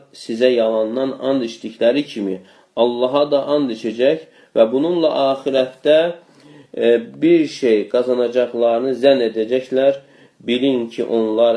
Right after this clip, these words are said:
əsl yalançıdırlar." E, və qaləl Avfiyyu an İbn Abbas, Avfi İbn Abbasdan rəvayət edərək deyir ki, "Və ləv əlqa mə'azira hiyəl i'tidar." E,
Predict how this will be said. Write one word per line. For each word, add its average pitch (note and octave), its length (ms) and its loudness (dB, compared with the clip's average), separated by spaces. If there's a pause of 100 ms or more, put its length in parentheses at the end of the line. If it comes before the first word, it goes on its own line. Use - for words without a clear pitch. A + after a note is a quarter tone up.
(140)
əsl B2 640 -4 (160)
yalançıdırlar." G#2 1200 -2 (1200)
E, A#2 60 -8
və G2+ 440 0
qaləl C#3+ 360 2
Avfiyyu B2+ 580 0
an B2 200 0
İbn A#2 160 0
Abbas, G#2+ 600 0
Avfi A2 420 -2
İbn A2 140 -2
Abbasdan G#2+ 680 0
rəvayət A2 420 0
edərək G#2 300 -2
deyir A#2 240 0
ki, A2+ 80 -6
"Və A2 140 2
ləv A2+ 160 2 (140)
əlqa A2+ 380 0 (120)
mə'azira G#2+ 840 0 (680)
hiyəl A#2 260 2
i'tidar." G2+ 800 -2 (1400)
E, - 160 -6